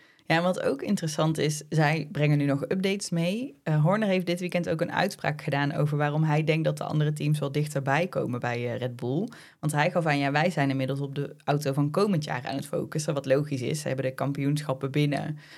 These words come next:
Eh, ze hopen natuurlijk nog dat Perez tweede kan blijven in die Drivers', eh, Championship. Maar goed, hè, dat hoeft niet met een hele gloednieuwe auto, want in principe is hun auto nog steeds best wel dominant. Dus daarom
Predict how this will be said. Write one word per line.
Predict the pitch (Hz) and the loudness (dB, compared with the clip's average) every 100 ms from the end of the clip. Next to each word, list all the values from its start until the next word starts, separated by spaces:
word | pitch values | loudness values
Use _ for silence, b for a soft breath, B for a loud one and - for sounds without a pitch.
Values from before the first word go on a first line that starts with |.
| B | B
Eh, | - 139 | -2 0
ze | 139 | 2
hopen | 143 151 156 | 2 4 2
natuurlijk | 151 156 147 | 0 0 0
nog | 139 139 | 0 -2
dat | |
Perez | - 147 151 151 | -2 0 0 0
tweede | 151 156 147 | 0 0 0
kan | 139 | -2
blijven | 139 135 143 - | 0 0 -2 -2
in | 139 | -2
die | 139 135 | -2 0
Drivers', | 139 143 143 131 - | 0 2 0 -4 -4
eh, | 123 127 | -4 -2
Championship. | 127 131 127 131 127 - | -4 -2 -4 -4 -4 -4
Maar | 120 | -4
goed, | 120 - | -6 -2
hè, | 139 180 | -2 0
dat | 196 156 - B B B | -2 -4 -12 B B B
hoeft | _ 160 151 | _ 0 2
niet | 143 139 | 0 2
met | 139 139 | 0 0
een | 143 139 | 0 2
hele | 139 139 | 2 0
gloednieuwe | 135 156 156 170 160 | 2 2 2 0 0
auto, | 156 160 - | 0 0 -2
want | 156 147 - _ | -4 -4 -8 _
in | 151 | 0
principe | 147 135 - 143 | 0 -2 -4 -2
is | 139 | 0
hun | 135 - | 0 0
auto | 135 135 131 | 0 0 -2
nog | 147 | -2
steeds | - 139 | -2 -2
best | - 147 | 2 2
wel | 131 | 4
dominant. | 147 131 131 156 190 285 - B B B B 170 | 2 2 2 0 0 -4 -10 B B B B -2
Dus | 160 | 4
daarom | 170 196 208 175 | 4 4 2 0